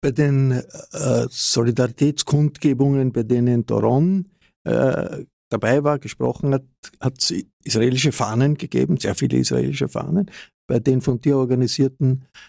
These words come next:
Mahnwachen gibt's keine Fahnen, die Leute sollen nur Kerzen haben. Aber die Kritik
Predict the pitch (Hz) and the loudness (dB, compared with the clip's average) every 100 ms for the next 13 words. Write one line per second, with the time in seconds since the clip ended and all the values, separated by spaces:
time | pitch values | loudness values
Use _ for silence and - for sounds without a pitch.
0 | _ - 117 127 143 135 131 - 135 127 | _ -2 0 2 2 2 0 -2 0 2
1 | 131 - - - - - 127 120 123 127 | 0 -4 -12 -6 -4 -2 0 2 0 -2
2 | - 139 196 202 185 _ - 135 123 - | -2 0 2 0 -2 _ -4 -2 0 -2
3 | 135 - 127 135 135 127 - - - - | -6 -2 0 2 0 -2 -4 -8 -6 -2
4 | 135 139 139 175 190 - - - - _ | 0 2 0 0 0 -4 -16 -20 -20 _
5 | _ - 131 139 - _ _ _ _ _ | _ -2 0 0 -4 _ _ _ _ _
6 | _ _ _ 143 127 - - _ _ _ | _ _ _ 2 2 0 -6 _ _ _
7 | - 143 139 214 220 - - - | -2 0 2 0 0 -8 -8 -14